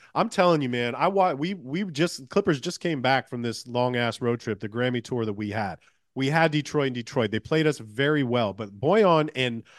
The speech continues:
fucking Kawhi were going at each other offensively. It was a masterpiece. And this guy's been the best player on the Pistons. I don't care what you say, uh, ab-, about Cade and whatnot. This guy is the best player on the Pistons. Jaden Ivey's finally getting the,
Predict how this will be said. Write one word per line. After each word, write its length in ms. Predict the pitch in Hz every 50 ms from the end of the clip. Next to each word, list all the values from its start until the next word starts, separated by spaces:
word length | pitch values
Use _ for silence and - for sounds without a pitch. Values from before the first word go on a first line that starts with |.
| - _ _ _ _ -
fucking 340 | - 165 175 - 220 196 180
Kawhi 600 | - - 151 127 131 127 120 107 95 85 82 - _ _ _ _
were 140 | 123 123 123
going 440 | 117 139 147 160 170 175 175 180 - - -
at 240 | 143 143 139 131 -
each 240 | 123 113 104 - -
other 360 | 113 98 82 78 69 67 - _ _ _ _
offensively. 760 | - 143 143 135 - 139 123 110 104 107 95 92 87 80 - -
It 200 | 160 208 - -
was 320 | 175 175 170 160 151 - - - _ _ _ _ _ -
a 80 | 139
masterpiece. 1000 | 143 135 139 147 160 156 165 - - - 139 127 - - 127 107 - - - - -
And 80 | 147 196
this 80 | 240
guy's 240 | - - 320 302 277
been 120 | 202 226 226
the 80 | 208
best 220 | 185 220 220 - -
player 300 | - 220 233 214 190 -
on 200 | 165 180 202 190
the 80 | 170
Pistons. 440 | 160 - 175 165 - - 117 95 92
I 80 | 120 143
don't 140 | 180 175
care 140 | - 185 175
what 160 | 156 170 170
you 60 | - -
say, 320 | - 196 196 190 190 185 - - - - _ _ _ -
uh, 180 | 156 151 147 139
ab-, 100 | 151 - -
about 280 | 139 135 147 143 147 -
Cade 320 | - 170 160 156 156 151
and 100 | 147 143
whatnot. 420 | 147 151 - 143 143 135 135 131 120
This 180 | 160 214 220
guy 280 | - 220 208 208 196 180
is 100 | 160 147
the 80 | 156
best 240 | 147 151 151 143 -
player 240 | - 160 151 143 139
on 120 | 131 127
the 60 | 123 117
Pistons. 560 | - 131 110 - - 87 71 65 - - - -
Jaden 220 | 151 151 147 143
Ivey's 340 | 147 143 143 127 131 117 -
finally 320 | - 143 135 139 131 135 127
getting 260 | 123 135 123 123 120
the, 160 | 117 117